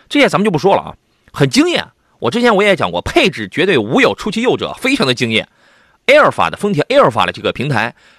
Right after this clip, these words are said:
呃，和，和埃尔法的设计如出一辙，但是设计的更宽大、更黑武士、更加的犀利、更加的霸气，是吧？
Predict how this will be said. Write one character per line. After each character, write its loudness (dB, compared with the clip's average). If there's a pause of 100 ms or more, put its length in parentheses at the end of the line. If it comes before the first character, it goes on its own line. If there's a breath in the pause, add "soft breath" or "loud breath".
(120 soft breath)
呃， 0
和， -2 (180)
和 0
埃 4
尔 4
法 2
的 0
设 0
计 -2
如 -4
出 -4
一 0
辙， -2
但 0
是 -2
设 -2
计 -6
的 -2
更 -2
宽 0
大、 0
更 -4
黑 2
武 -2
士、 -4
更 -4
加 0
的 -6
犀 -6
利、 0
更 -6
加 0
的 -2
霸 2
气， -8 (840 loud breath)
是 0
吧？ 2